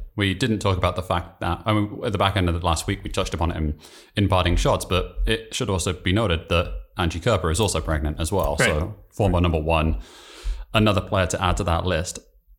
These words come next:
Speaker 1: Uh, in general, not even in general, just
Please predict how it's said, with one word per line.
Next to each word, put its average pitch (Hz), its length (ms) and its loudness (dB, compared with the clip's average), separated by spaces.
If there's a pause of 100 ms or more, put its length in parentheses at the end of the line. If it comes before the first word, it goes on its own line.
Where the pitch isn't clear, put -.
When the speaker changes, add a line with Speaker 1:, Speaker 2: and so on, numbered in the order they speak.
(120)
Speaker 1:
Uh, 139 320 -2 (340)
in 185 260 2
general, 127 680 0 (880)
not 110 280 0
even 82 140 4
in 82 100 2
general, 76 260 0
just 82 160 -2